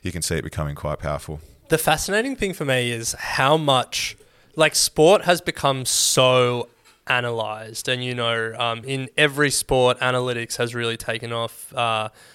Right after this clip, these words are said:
Speaker 2: obviously, the Oakland A's, um, were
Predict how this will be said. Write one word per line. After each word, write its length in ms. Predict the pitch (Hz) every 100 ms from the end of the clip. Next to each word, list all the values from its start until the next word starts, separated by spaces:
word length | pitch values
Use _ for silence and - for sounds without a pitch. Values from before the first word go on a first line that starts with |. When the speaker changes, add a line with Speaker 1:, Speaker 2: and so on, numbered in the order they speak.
| _ -
Speaker 2:
obviously, 520 | 123 120 123 117 117 _ _
the 80 | 120
Oakland 380 | 127 135 127 117
A's, 640 | 113 117 117 117 - - -
um, 420 | 113 110 107 107 - - -
were 360 | 131 120 110